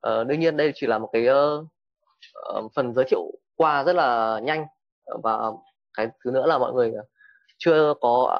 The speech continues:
account để có thể làm theo được những cái bước thao tác đây. Cho nên là nếu mà có cái vấn đề gì mà, ờ, chưa rõ lắm thì mọi người hoàn toàn có thể, ờ, gửi câu hỏi vào cái email redcap a còng h u chấm e d u chấm v n.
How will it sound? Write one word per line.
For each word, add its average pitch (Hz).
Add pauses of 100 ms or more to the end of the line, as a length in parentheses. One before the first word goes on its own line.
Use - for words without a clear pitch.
(120)
account 147
để 107 (640)
có 120
thể 123
làm 117
theo 143
được 117
những 117
cái 120
bước 175 (100)
thao 147
tác 165
đây. 131 (100)
Cho 135
nên 123
là 104 (760)
nếu 127
mà 170
có 120
cái 123
vấn 123
đề 160
gì 123
mà, 104 (500)
ờ, 104 (100)
chưa 165
rõ 139
lắm 139 (200)
thì 120
mọi 113
người 123
hoàn 117
toàn 113
có 117
thể, 117
ờ, 95 (540)
gửi 101 (1000)
câu 156
hỏi 123 (120)
vào 98
cái -
email 139 (120)
redcap 156
a 127
còng 113
h 135 (100)
u 139
chấm 120
e 135
d 147
u 143
chấm 120
v 127 (160)
n. 139